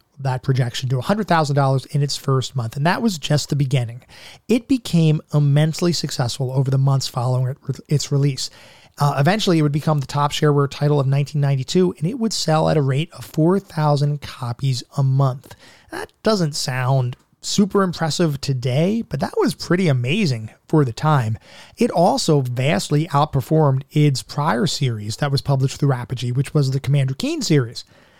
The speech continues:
Uh, Keen had been making around ten thousand dollars a month for Apogee. Wolfenstein, by contrast, averaged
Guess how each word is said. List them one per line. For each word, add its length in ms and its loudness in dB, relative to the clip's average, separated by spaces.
Uh, 140 -20
Keen 280 0
had 160 2
been 160 0
making 380 2
around 560 2
ten 180 2
thousand 360 0
dollars 320 0
a 60 0
month 440 0
for 240 -10
Apogee. 460 -6
Wolfenstein, 640 0
by 120 2
contrast, 640 -2
averaged 520 0